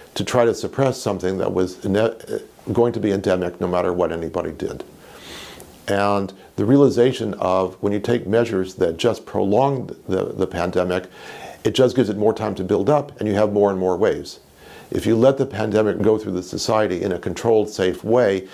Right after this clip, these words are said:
in the first waves, and you control how people respond to that infection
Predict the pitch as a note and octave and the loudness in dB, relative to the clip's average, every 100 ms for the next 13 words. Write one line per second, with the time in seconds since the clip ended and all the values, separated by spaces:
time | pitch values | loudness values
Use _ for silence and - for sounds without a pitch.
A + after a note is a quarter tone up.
0 | - - F#2 G2 - D#3 - F#2+ F2 F2 | -18 -6 -2 0 4 2 2 0 0 0
1 | F2+ - - G2 G#2+ G#2+ F2+ - C3 A#2+ | -4 -6 -2 0 0 -2 -4 2 6 6
2 | G#2 - - - - G2+ - C3 C3+ G2+ | 4 -2 -20 -10 -2 0 2 0 2 0
3 | F#2 F2 - B2 C3 B2 - - F#2 F2+ | 0 -6 0 0 0 -2 -8 -2 0 2
4 | F2+ - C3+ - F2+ F2+ | 0 -2 -2 -2 -8 -8